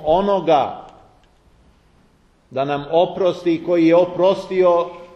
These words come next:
onima koji su ga razapinjali, braćo i sestre,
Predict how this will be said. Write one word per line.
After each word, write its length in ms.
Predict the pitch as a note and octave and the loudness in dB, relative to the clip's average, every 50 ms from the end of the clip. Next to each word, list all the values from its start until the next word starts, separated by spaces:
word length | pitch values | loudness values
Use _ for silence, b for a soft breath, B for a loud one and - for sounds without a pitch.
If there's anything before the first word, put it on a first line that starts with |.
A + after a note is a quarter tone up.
| - _ - - - - _ - - - | -20 _ -20 -20 -20 -20 _ -20 -8 -2
onima 540 | C#3 E3 F#3 F#3 F#3+ F#3 F#3 F3+ F3 E3+ F3 | 0 0 0 0 -2 -2 -2 -2 -2 -2 0
koji 200 | F#3+ F#3 F3+ F3 | 2 2 4 2
su 180 | E3+ - F3 E3 | 2 0 -4 0
ga 440 | D3+ E3+ E3 E3 - - - - B B B B B B B B | 2 4 4 4 2 0 -8 -16 B B B B B B B B
razapinjali, 1040 | C#3+ D3+ E3+ E3+ D#3 C3 C3+ F3 F#3 G3+ G3+ G#3 G#3 G#3+ G3 F3+ F3 D#3+ D#3 D3 D3 | -2 0 2 2 2 0 0 2 2 2 2 0 -2 -2 -2 0 0 -2 0 -2 -2
braćo 400 | D3 D3+ C#3+ C3+ B2+ - - C3+ | -2 0 0 0 0 0 -4 -8
i 100 | A#2+ A2 | -8 -8
sestre, 480 | - - G2+ F#2 - - _ _ _ | -10 -12 -16 -16 -18 -20 _ _ _